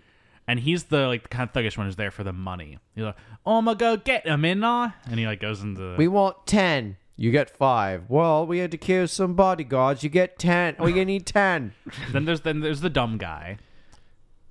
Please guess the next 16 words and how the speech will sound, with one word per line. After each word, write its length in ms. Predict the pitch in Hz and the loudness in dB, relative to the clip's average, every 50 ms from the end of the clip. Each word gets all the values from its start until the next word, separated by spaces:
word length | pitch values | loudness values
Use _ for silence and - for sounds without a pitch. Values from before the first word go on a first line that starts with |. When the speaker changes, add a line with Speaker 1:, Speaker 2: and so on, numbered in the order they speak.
| - - _ _ _ - - 123 | -20 -20 _ _ _ -14 -6 -2
Speaker 1:
who 80 | 127 | 0
Speaker 2:
It 40 | 131 | 0
Speaker 1:
also 240 | 127 120 113 - 117 | 0 0 0 -2 -2
has 140 | 110 101 95 | -2 -4 -4
a 40 | 90 | -6
British 320 | 82 95 90 87 87 - | -8 -8 -10 -10 -12 -14
ac-, 200 | 82 78 76 - - | -16 -16 -16 -14 -12
Cockney 320 | - 92 85 - 82 80 | -12 -12 -12 -12 -14 -16
accent. 280 | 78 62 67 - 113 127 | -16 -16 -10 -4 -2 0
Speaker 2:
Is 80 | 131 113 | 2 4
that 240 | 131 135 143 139 - | 4 2 2 0 -2
the 80 | 147 | -2
guy 220 | 120 127 117 113 113 | 0 2 2 2 2
who's 380 | 117 113 113 110 104 95 95 | 0 0 -2 -2 -2 -4 -2
like, 340 | 107 104 98 95 92 85 - | 0 0 0 0 0 -2 -2
uh, 420 | 104 95 95 92 90 87 85 82 | 0 0 0 0 0 0 -2 -4